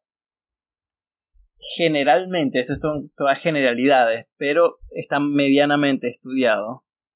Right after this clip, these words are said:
que los supermercados, por ejemplo, tienen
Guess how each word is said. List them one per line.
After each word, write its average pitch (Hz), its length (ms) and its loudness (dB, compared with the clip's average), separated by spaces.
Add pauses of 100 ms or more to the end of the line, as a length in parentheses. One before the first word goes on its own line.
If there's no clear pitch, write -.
(1040)
que 151 300 -4 (280)
los 170 220 -2
supermercados, 156 920 0 (380)
por 123 160 -10
ejemplo, 131 600 -6 (240)
tienen 165 420 -4